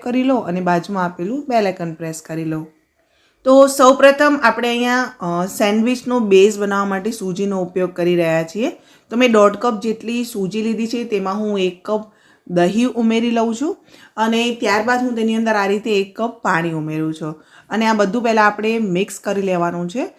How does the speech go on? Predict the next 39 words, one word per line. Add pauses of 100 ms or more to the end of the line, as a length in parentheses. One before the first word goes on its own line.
(320)
બેટરમાં
બિલકુલ
પણ
લમ્સ
નહીં
રહે,
એ
રીતે
તમારે
તેને
મિક્સ
કરવાનું
રહેશે. (540)
અને (140)
હજી
મને
જરૂર
લાગી
રહી
છે
પાણી
ઉમેરવાની,
તો
મેં
અડધા
કપ
જેટલું
પાણી
બીજું
એડ
કર્યું
છે,
તેને
પણ
હું
મિક્સ
કરી
લઉં
છું.